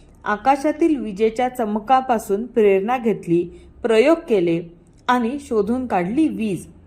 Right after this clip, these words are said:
आज आपण पाहूयात एक चमचमत्या शोधाची गोष्ट, म्हणजे विजेची गोष्ट. चला तर मग सुरू करूयात विजेच्या जन्माची गोष्ट. शोधांच्या कथा,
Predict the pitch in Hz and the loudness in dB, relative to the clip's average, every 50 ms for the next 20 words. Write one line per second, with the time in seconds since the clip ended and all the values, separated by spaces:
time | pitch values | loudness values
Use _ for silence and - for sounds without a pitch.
0 | - - - - - - - - - 208 208 208 240 240 240 254 254 247 - 240 | -20 -20 -20 -20 -20 -20 -6 -2 0 2 2 2 0 0 0 -2 -2 0 0 -2
1 | 202 190 226 269 359 - - - - - - - - - 240 233 - - - - | 0 2 2 2 2 2 0 -6 -18 -20 -20 -14 -8 -8 -8 -8 -8 -8 -4 -2
2 | 277 262 262 262 - 330 330 330 330 320 359 370 370 359 320 262 214 220 214 190 | -2 -2 -2 0 2 2 4 4 4 4 4 4 4 4 2 0 0 0 -2 -2
3 | 190 233 240 196 196 196 196 - - - 202 214 226 208 208 226 302 330 277 196 | -4 -6 -4 0 0 0 0 -2 -4 -8 -6 -6 -4 -4 -2 -2 -2 -2 -2 -4
4 | 185 202 175 226 233 233 233 - 233 202 175 180 175 170 175 - 156 - - - | -6 -4 -2 0 -2 -2 -2 -4 -4 0 0 0 0 -2 -4 -8 -10 -10 -10 -14
5 | _ _ _ _ _ _ _ _ _ - - 285 285 285 262 196 - 185 170 160 | _ _ _ _ _ _ _ _ _ 0 2 4 6 4 4 4 2 -2 -2 -4
6 | 156 160 - - _ _ _ _ - - 247 240 294 302 294 285 233 202 202 240 | -6 -8 -10 -16 _ _ _ _ -10 -8 -2 0 0 0 2 0 0 2 2 2
7 | 330 427 - - - - _ _ _ - 214 220 254 240 214 302 320 330 320 330 | 2 2 0 -4 -14 -20 _ _ _ -10 -4 -2 -2 0 2 2 2 2 2 2
8 | 277 220 214 202 190 190 185 180 175 165 - 196 175 151 160 156 156 - - - | 2 2 0 0 0 -2 -2 -4 -6 -6 -6 -6 -4 -4 -4 -4 -6 -10 -14 -18
9 | - - _ _ _ _ _ _ _ _ _ _ - - _ _ _ - - _ | -20 -20 _ _ _ _ _ _ _ _ _ _ -20 -20 _ _ _ -20 -20 _
10 | _ _ _ _ _ _ _ _ - _ _ _ _ _ _ - - - - 262 | _ _ _ _ _ _ _ _ -20 _ _ _ _ _ _ -20 -20 -20 -20 -20
11 | 220 - 226 240 285 311 - 370 330 - - 196 - - - 339 415 | -20 -18 -18 -20 -20 -20 -20 -20 -18 -16 -16 -18 -18 -18 -18 -18 -18